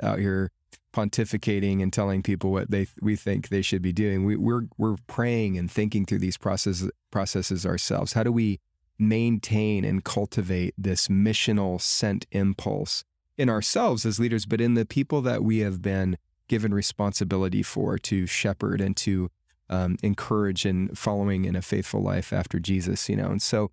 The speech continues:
part of the challenge to that, I, I think, especially in some ways when you have a church like ours, which, you know, this will bother some people, but we really are an attractional church model. We have a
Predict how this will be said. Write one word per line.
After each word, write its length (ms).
part 220
of 80
the 80
challenge 540
to 100
that, 400
I, 180
I 120
think, 200
especially 560
in 100
some 220
ways 240
when 120
you 100
have 180
a 100
church 380
like 240
ours, 280
which, 280
you 60
know, 120
this 200
will 80
bother 280
some 240
people, 280
but 120
we 140
really 400
are 240
an 80
attractional 760
church 340
model. 380
We 160
have 240
a 200